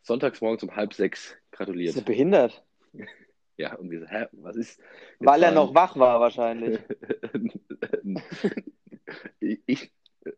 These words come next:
Speaker 1: gehe, bin der Sache auf den Grund gegangen. Äh, Daniel und Vera waren nämlich gestern Abend, äh, bei uns zum Essen.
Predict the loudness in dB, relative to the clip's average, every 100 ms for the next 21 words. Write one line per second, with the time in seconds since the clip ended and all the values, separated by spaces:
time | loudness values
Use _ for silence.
0 | _ -18 -10 -2 0 0 0 0 0 2
1 | -2 -2 -2 0 0 -2 -2 -6 -8 -12
2 | -10 -10 -10 -2 -2 -2 -4 -2 -2 -2
3 | -4 -6 -8 -8 -8 -8 -8 -8 -10 -12
4 | -8 -8 -8 -12 -12 -12 -10 -10